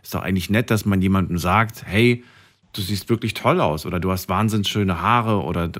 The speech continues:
deine Augen sind toll“ oder „Wow, dein Outfit sieht super aus, steht dir sehr gut“. Ist doch eigentlich nett.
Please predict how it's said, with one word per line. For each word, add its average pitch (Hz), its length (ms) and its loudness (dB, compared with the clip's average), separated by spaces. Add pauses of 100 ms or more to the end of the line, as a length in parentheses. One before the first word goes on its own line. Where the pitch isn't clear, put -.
(120)
deine 85 240 -4
Augen 117 220 0
sind 98 220 -4
toll“ 95 300 -2
oder 80 420 -4
„Wow, 101 300 2 (180)
dein 92 160 -2
Outfit 104 420 -2
sieht 87 140 -6
super 98 320 -2
aus, 90 280 -2
steht 101 260 -2
dir 87 100 2
sehr 87 160 -2
gut“. 98 300 -2 (200)
Ist - 100 -6
doch 110 80 0
eigentlich 104 280 2
nett. 175 320 2